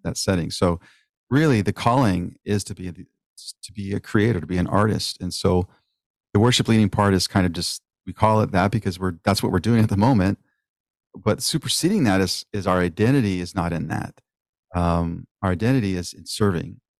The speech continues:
And so I think that's, that's kind of my message to that. I think no matter what art you do, we're gonna think of it that way. So why don't we do that as worship leaders?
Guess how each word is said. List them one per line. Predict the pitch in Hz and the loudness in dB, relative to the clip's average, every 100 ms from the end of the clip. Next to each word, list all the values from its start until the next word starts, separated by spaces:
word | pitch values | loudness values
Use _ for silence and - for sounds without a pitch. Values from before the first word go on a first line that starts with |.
| _ _ _ _ - | _ _ _ _ -12
And | 95 90 | -8 -6
so | - 90 | 0 2
I | 92 | 2
think | 95 85 | 0 0
that's, | 90 - - - _ _ _ _ | 0 0 -6 -10 _ _ _ _
that's | - - | -8 -4
kind | 113 90 | 0 0
of | |
my | |
message | 85 87 - - | 0 -2 -4 -6
to | 87 | -2
that. | 90 | 0
I | |
think | 117 123 - | 2 0 -2
no | 92 123 | -2 0
matter | 131 107 | 2 2
what | 117 151 - | 2 0 0
art | 117 - | 0 0
you | 117 | -6
do, | 90 90 117 170 _ _ _ _ _ | -6 -6 -6 -6 _ _ _ _ _
we're | 131 | -2
gonna | 170 139 | 2 0
think | - 190 | 0 0
of | 190 104 | 0 -2
it | |
that | 87 71 - | -4 -6 -4
way. | 67 64 | -6 -6
So | - - | -8 -4
why | 98 120 | 2 4
don't | 147 - | 4 2
we | 107 | -2
do | 107 | -4
that | 92 85 | -2 -2
as | - | -4
worship | 92 - - | -6 -8 -14
leaders? | - _ - | -20 _ -20